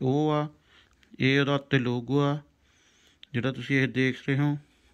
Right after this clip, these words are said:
ਤੇ ਨਾਲ ਆ ਲਿਖਿਆ ਹੋਇਆ ਨਿਊਜ਼ੀਲੈਂਡ ਕੁਆਇਨ ਇਸ਼ੂ, ਤੇ ਬਹੁਤ ਖੂਬਸੂਰਤ ਆ ਇਹ, ਜਿਵੇਂ ਤੁਸੀਂ ਦੇਖ ਹੀ ਸਕਦੇ ਹੋ।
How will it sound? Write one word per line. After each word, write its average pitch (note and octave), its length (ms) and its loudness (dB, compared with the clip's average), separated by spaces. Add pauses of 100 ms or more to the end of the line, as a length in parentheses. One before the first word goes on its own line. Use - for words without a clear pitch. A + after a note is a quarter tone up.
(160)
ਤੇ B2+ 100 2
ਨਾਲ B2+ 320 2
ਆ C#3 100 4
ਲਿਖਿਆ C3+ 380 -2
ਹੋਇਆ C#3 100 2
ਨਿਊਜ਼ੀਲੈਂਡ C3+ 580 0
ਕੁਆਇਨ C3+ 440 0 (100)
ਇਸ਼ੂ, D3 400 0 (840)
ਤੇ G#2 480 -2 (1300)
ਬਹੁਤ B2+ 340 0
ਖੂਬਸੂਰਤ C3 580 -2
ਆ C#3 100 8
ਇਹ, C#3+ 200 2 (560)
ਜਿਵੇਂ A#2+ 200 -4
ਤੁਸੀਂ B2+ 220 -6
ਦੇਖ B2+ 300 -2
ਹੀ C#3 80 -6
ਸਕਦੇ C3+ 320 -2
ਹੋ। C#3 140 -2